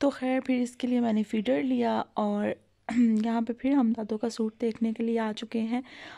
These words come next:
और फिर हमने खाए थे बहुत ही मज़े के फ्राइज़, जो कि मुझे बहुत ही ज़्यादा याद आ रहे हैं वॉइस ओवर करते हुए।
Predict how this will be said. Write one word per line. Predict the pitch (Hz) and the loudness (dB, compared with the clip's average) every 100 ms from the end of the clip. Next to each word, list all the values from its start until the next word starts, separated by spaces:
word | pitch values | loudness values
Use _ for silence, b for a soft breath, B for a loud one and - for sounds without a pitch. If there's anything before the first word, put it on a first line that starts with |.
| B | B
और | 226 226 | -2 0
फिर | 240 | 2
हमने | 240 233 233 | 2 2 0
खाए | - 214 | -2 -6
थे | 214 | -2
बहुत | 233 - 214 220 240 | -2 -2 -2 0 2
ही | |
मज़े | 226 214 208 | 2 2 0
के | 214 226 | 0 -2
फ्राइज़, | 220 - 208 208 208 | -4 -6 -4 -2 -2
जो | 220 | -4
कि | 214 | -4
मुझे | 220 220 | -2 -2
बहुत | 202 208 214 226 | -4 -6 -4 -4
ही | |
ज़्यादा | 220 214 | -4 -2
याद | 208 208 202 214 | -4 -2 -4 -4
आ | 233 | -6
रहे | 226 | -4
हैं | 220 233 B B B - | -2 -4 B B B -4
वॉइस | 226 233 285 | 0 0 0
ओवर | 285 285 | 0 2
करते | 262 247 254 | 0 0 0
हुए। | 247 240 | 2 2